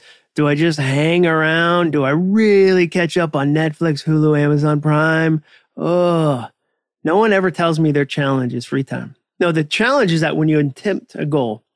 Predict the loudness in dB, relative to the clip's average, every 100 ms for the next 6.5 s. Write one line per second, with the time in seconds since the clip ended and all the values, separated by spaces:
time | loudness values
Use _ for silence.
0 | _ _ -6 -4 -4 -2 0 0 0 -4
1 | _ _ -4 -2 -2 -2 -2 0 -2 -2
2 | -2 -2 -2 -2 0 0 -4 -8 -4 -2
3 | 0 0 -2 -2 -2 -2 -2 -2 -4 -2
4 | -4 -2 -6 -6 -4 -4 -6 -14 _ _
5 | _ _ -4 -2 -2 0 0 2 0 2
6 | 2 2 2 0 -2